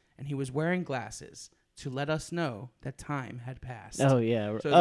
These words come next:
Speaker 1: like, they
Speaker 2: yeah,
Speaker 1: added
Speaker 2: no.
Speaker 1: gray to his beard. He
Speaker 2: Yeah,
Speaker 1: was
Speaker 2: yeah.
Speaker 1: smoking a cigarette to
Speaker 2: Right,
Speaker 1: let us
Speaker 2: yeah.
Speaker 1: know that time had passed.
Speaker 2: "Oh, you've done something."
Speaker 1: The other thing that bumped me in this was the fact that the town they were in was called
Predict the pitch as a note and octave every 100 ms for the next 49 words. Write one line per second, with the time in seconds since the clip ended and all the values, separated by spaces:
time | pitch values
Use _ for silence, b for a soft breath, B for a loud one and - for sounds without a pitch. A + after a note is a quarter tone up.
0 | E3 D#3 D3+ D3 A#2+ B2 C3 C3+ C3+ D3
1 | D#3+ D3 C3+ C3+ C#3 C#3+ A#2 F#2 F#2+ -
2 | G#2 C3 B2+ C#3+ B2+ E3+ F3 C3+ C3 B2
3 | F#2+ C3 A#2+ A#2 - A#2+ C3 A#2+ - -
4 | - D#3 C3+ A#2+ B2 C#3+ C#3+ A#2+ G2+ A2
5 | G#2 G2+ - F3+ A#3 D#4 A3 F3 - D#3
6 | D3 D#3 D3+ D3+ D3 C#3 C#3+ D3+ F3+ D#3+
7 | E3 F3+ F#3 F#3+ - F3+ - A#3 C4+ C#4+
8 | E3+ D3+ D3+ D#3+ - A3+